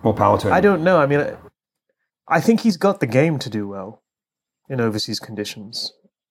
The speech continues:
Speaker 2: So he's given himself every opportunity now, I guess, to do well. And,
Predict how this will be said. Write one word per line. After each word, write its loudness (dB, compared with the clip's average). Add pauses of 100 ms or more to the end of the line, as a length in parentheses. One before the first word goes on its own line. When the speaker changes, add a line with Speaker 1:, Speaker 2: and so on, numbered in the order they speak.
(100)
Speaker 2:
So -4
he's 2
given 4
himself 0 (120)
every 2
opportunity -2
now, -16 (180)
I -18
guess, -12
to -14
do -10
well. -10
And, -16